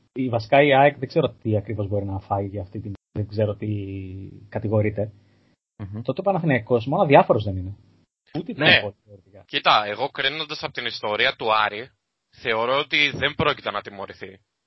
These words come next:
Speaker 3: Μου φαίνεται λίγο ακραίο, ακραίο σενάριο. Ε,
Speaker 2: Μμ.
Speaker 3: εκτός αν όντως απο-, αποδειχτεί ότι όντως, ε,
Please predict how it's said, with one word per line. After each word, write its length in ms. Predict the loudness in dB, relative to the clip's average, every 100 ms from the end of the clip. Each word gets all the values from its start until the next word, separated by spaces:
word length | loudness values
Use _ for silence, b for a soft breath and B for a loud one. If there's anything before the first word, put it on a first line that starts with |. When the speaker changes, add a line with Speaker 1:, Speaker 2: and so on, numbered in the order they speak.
| _ _ _
Speaker 3:
Μου 120 | -12
φαίνεται 420 | -8 -6 -4 -2
λίγο 320 | -2 -4 0
ακραίο, 500 | 2 0 -2 0 -2 -4 -6 -8 -10 -12 -14 -16 -18 -20 -20 _ _
ακραίο 380 | -10 -4 0 -2
σενάριο. 640 | -2 -10 -10 -10 -12 -14 _ _ _ _ _ -12
Ε, 280 | -4 -2 -2
Speaker 2:
Μμ. 340 | -2 -4 -6 -10
Speaker 3:
εκτός 440 | -10 -10 -4 -2 2
αν 180 | 2 2
όντως 240 | 0 0
απο-, 160 | 2 6 6
αποδειχτεί 560 | 6 2 -8 -8 -12 -8
ότι 280 | -8 -8 -6 -4 -2 -2 -4 -8 -12 -16 _ _ _ _ _ _ 0
όντως, 600 | 2 2 2 -2 0 0
ε, 140 | 0